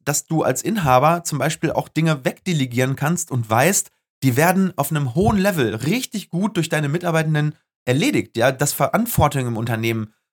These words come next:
ähm, übernommen wird. Deswegen haben wir den Podcast ja nicht nur Marketing and More genannt, sondern Marketing Mindset and, und More and More, weil als Inhaber oder auch als Führungskraft muss erstmal deine Software stimmen,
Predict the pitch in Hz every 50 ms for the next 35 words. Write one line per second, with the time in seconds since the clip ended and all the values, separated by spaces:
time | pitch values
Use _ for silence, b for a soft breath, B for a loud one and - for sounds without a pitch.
0 | _ _ - 117 113 113 113 110 - 117 113 110 110 107 110 104 104 110 107 120
1 | 135 143 147 156 160 151 135 135 131 - - 165 165 - 151 - - 151 135 147
2 | - - 151 139 131 - 98 117 120 147 170 - - - 170 156 120 120 120 117
3 | 120 131 156 180 185 185 190 185 175 - 147 151 139 123 123 143 147 - - 160
4 | 139 127 123 139 180 233 233 - - 127 - - 113 101 107 - 113 104 107 104
5 | 101 92 78 80 b b b b _ _ _ 110 110 104 107 101 101 98 101 120
6 | 127 135 127 - _ _ _ _ _ _ _ _ _ _ _ - 123 120 - -
7 | - _ _ _ _ - 247 285 185 147 131 131 131 135 - 143 143 131 123 135
8 | 131 117 - - 226 202 147 - - - 135 151 - _ 147 147 160 - - 165
9 | 160 - 147 131 123 117 113 - - - - - 208 214 - - _ 117 110 107
10 | 107 - - 120 123 147 165 170 -